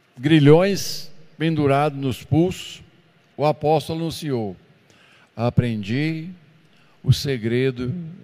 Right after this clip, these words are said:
de viver contente." O uso que Paulo faz do termo segredo é curioso. Ele não diz: "Aprendi o princípio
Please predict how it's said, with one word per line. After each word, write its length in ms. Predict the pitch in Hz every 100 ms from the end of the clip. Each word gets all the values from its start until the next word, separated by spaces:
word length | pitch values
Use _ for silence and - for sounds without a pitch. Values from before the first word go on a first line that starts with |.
| -
de 220 | 101 113
viver 460 | 117 117 98 110 104
contente." 840 | 117 113 98 87 82 - - - _ _ _ _ _ _ _ _ _ _ _ _ _ _ _ _
O 140 | - 160 254
uso 380 | 254 123 120 90 90 _ _ _ _ _ -
que 140 | 156
Paulo 360 | - 185 185 139
faz 520 | - 151 165 143 110
do 120 | 139
termo 400 | - 147 151 135
segredo 580 | - 135 107 127 147 156
é 40 |
curioso. 680 | 151 175 175 131 113 92 - - _ _ _ _ _ _ _ _ _ _ _ _ -
Ele 160 | 147
não 180 | 185 214
diz: 500 | 180 175 165 110 - - _ _ _ _ -
"Aprendi 1000 | 156 160 180 160 131 151 190 214 202 233 - - _ -
o 140 | 160
princípio 1080 | 170 190 175 - 117 208 214 - 127 101